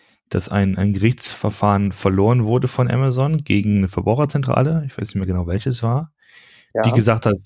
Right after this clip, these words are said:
Speaker 1: "Leute, das, äh, das geht nicht so. Also, wenn ihr diese Dash-Buttons aufhängt, dann weiß der Kunde ja nicht, was er bestellt, ob sich die Preise ändern und so
Speaker 2: Ja,
Speaker 1: weiter und so fort.
Speaker 2: ja.
Speaker 1: Deswegen alles furchtbar und können wir nicht machen."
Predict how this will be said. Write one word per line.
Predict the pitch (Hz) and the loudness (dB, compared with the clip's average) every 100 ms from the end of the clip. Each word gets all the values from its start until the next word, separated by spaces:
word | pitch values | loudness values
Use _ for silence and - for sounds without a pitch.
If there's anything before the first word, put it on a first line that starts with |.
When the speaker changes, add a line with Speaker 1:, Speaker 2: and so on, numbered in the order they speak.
| _ _ | _ _
Speaker 1:
"Leute, | 104 107 107 | 0 2 4
das, | 92 - - | 0 -4 -4
äh, | 92 90 85 _ - | -2 -2 -4 _ -10
das | 92 | -10
geht | - - | -6 -6
nicht | - - | -8 -10
so. | - - _ _ _ _ - | -12 -14 _ _ _ _ -8
Also, | 90 85 82 87 _ - - _ - | -6 -4 -6 -8 _ -20 -20 _ -4
wenn | 101 | 0
ihr | |
diese | 95 95 92 | 2 2 2
Dash-Buttons | 98 - 95 95 | 2 0 -2 0
aufhängt, | 98 104 98 90 | 0 0 0 0
dann | |
weiß | 92 90 | 0 -2
der | 90 | -2
Kunde | 101 95 | 0 0
ja | 90 | 0
nicht, | 92 - | -2 -2
was | 87 92 | -4 -2
er | 90 | -4
bestellt, | 95 107 104 101 - _ _ _ | 0 2 2 0 -8 _ _ _
ob | - - | -20 -8
sich | 92 | -8
die | 95 | -6
Preise | - 98 95 92 | -2 0 0 0
ändern | 92 85 - | 0 -2 -4
und | 85 82 | -6 -4
so | 104 | -2
Speaker 2:
Ja, | 104 | 0
Speaker 1:
weiter | 104 | 0
und | |
so | 107 | 2
fort. | 170 | 2
Speaker 2:
ja. | 104 101 101 _ - | 2 -6 -14 _ -4
Speaker 1:
Deswegen | 101 95 90 87 | -2 0 -2 0
alles | 90 87 | -2 -2
furchtbar | - 131 - 107 104 | 0 -2 0 0 0
und | 90 85 - _ | -2 -6 -12 _
können | - 87 | -8 -4
wir | |
nicht | 87 | -2
machen." | 104 113 120 | -2 -2 -4